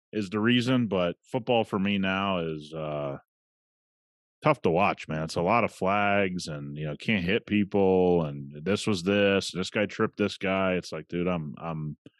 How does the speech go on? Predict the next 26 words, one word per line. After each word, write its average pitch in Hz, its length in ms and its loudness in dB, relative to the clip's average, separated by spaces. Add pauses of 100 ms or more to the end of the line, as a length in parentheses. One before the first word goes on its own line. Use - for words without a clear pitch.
(600)
I, - 160 0
I 107 100 2
wish 123 360 6
I 123 100 4
was 107 180 2
more 104 240 4
into 110 340 4
it, 117 140 2
but 98 220 0
we 104 120 0
were 104 140 2
just 113 220 -2
having 113 200 4
this 101 120 -4
conversation 98 720 -4
with 82 80 -6
some 85 140 -10
guys 87 320 0
I 85 80 0
was 80 180 -2
around 90 240 0
this 85 160 -2
weekend. 85 280 -2
He 82 60 0
was 78 140 -2
like, 71 260 -2